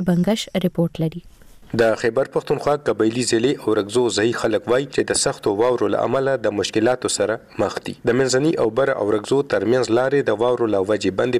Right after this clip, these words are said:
Speaker 2: پرتې دي. په دې اړه د شیخانو سیمې اوسیدونکي او ځایي تاجر اسلم خان اورګزي مشال رادیو ته ویلي چې د لارو د بندېدو له امله خلکو ته د خوراک څښاک ستونزې زیاتې شوې دي او دوی نشي کولی چې خپلو کورونو ته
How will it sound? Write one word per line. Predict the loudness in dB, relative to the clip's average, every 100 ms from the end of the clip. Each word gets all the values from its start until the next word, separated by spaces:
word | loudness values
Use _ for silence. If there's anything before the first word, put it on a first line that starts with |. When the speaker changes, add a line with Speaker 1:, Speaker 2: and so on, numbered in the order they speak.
| 0
Speaker 2:
پرتې | 0 0 0
دي. | -2 -2 0
په | 2
دې | 2 2
اړه | 0 0
د | 0
شیخانو | -2 0 0 0 0 0
سیمې | 0 0 -2
اوسیدونکي | -2 0 -2 0 -2 0
او | 0 2
ځایي | 0 0
تاجر | -2 0 -2 -2
اسلم | -4 -4 -4 -2
خان | 0 0
اورګزي | 0 0 0 0
مشال | 0 -2 0
رادیو | 2 2 2
ته | 2
ویلي | 2 0 0
چې | 0 2
د | 2 2
لارو | 2 0 -2
د | -2
بندېدو | -2 0 2 2 2
له | -2 -2
امله | -2 -2 -4 -2
خلکو | -4 -2 -4
ته | -2 -2
د | -2
خوراک | -2 0 -2 -6
څښاک | -2 -2 -2 -4
ستونزې | -2 2 2 2
زیاتې | 0 0 0 -2
شوې | 0 0
دي | -2 0 0
او | 2
دوی | 2 2
نشي | 0 0 0
کولی | 2 0 -2
چې | -4
خپلو | 0 0 0 0
کورونو | 2 2 0
ته | -2